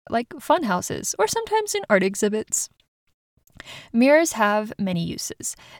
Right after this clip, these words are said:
They can be used to check on yourself, your outfit, your teeth, et cetera. They are used in dentistry, security, for rear view mirrors and vehicles,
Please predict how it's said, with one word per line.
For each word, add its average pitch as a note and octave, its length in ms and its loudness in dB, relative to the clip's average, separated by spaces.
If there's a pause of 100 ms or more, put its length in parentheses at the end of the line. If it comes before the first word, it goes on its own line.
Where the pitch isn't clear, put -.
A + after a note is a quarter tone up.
They F#3+ 180 0
can G3 160 -2
be F#3+ 120 0
used F#3 320 -4
to F3 200 -2
check - 300 -6
on F#3+ 100 -2
yourself, D4+ 540 0
your F#3+ 80 -2
outfit, B3 400 -2
your F#3+ 120 -6
teeth, - 420 0
et - 100 -18
cetera. F3+ 500 -6 (280)
They G3 100 0
are - 80 -4
used F#3+ 380 -2
in F#3+ 180 -4
dentistry, A#3 840 0
security, A3+ 800 -2
for G3 160 -6
rear F3 200 -2
view E3+ 180 -4
mirrors A3+ 520 2
and E3+ 120 -4
vehicles, G#3 600 -4